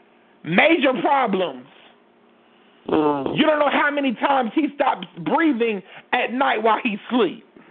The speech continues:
Speaker 2: Praise God.
Speaker 1: Can't afford the machine. Don't have the finances for it. But the power of the Holy Ghost.
Speaker 2: All right,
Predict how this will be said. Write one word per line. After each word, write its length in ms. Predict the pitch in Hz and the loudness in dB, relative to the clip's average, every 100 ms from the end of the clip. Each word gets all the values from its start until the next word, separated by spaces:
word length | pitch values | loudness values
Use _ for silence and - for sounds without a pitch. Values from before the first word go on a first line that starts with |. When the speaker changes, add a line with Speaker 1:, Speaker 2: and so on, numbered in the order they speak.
| - _ _ - | -20 _ _ 4
Speaker 2:
Praise 300 | 160 160 147 _ | 6 6 2 _
God. 420 | 165 165 160 156 - _ _ _ _ _ _ _ _ _ _ _ _ _ _ _ _ _ _ - | -8 -4 -4 -4 -8 _ _ _ _ _ _ _ _ _ _ _ _ _ _ _ _ _ _ 2
Speaker 1:
Can't 220 | 339 330 | 4 4
afford 480 | 262 - 359 302 226 | 0 0 0 0 -2
the 60 | |
machine. 640 | 220 190 277 240 160 127 147 _ _ _ _ _ _ _ _ _ _ _ _ _ _ _ _ - | -4 -4 -2 -2 -4 -10 -20 _ _ _ _ _ _ _ _ _ _ _ _ _ _ _ _ -4
Don't 240 | 180 - 359 | 2 2 2
have 180 | 294 233 | 0 -2
the 80 | - | -4
finances 600 | 302 285 311 233 208 185 170 | -2 -2 0 -2 -4 -8 -6
for 300 | 208 170 - | -4 -2 -4
it. 140 | - - - _ _ _ _ _ _ _ _ _ _ _ _ _ _ _ _ _ _ - | -10 -20 -20 _ _ _ _ _ _ _ _ _ _ _ _ _ _ _ _ _ _ -4
But 280 | 160 359 359 | 0 0 2
the 180 | 294 202 | 2 2
power 680 | - - - - 453 339 294 | -2 2 2 2 0 0 0
of 100 | 269 | -2
the 80 | 233 | -2
Holy 460 | 202 240 392 339 202 | -2 0 0 0 0
Ghost. 360 | 190 143 - - - - - _ _ _ | -2 -2 -6 -14 -20 -20 -20 _ _ _
Speaker 2:
All 220 | 143 143 | 4 6
right, 340 | 151 151 156 | 4 2 0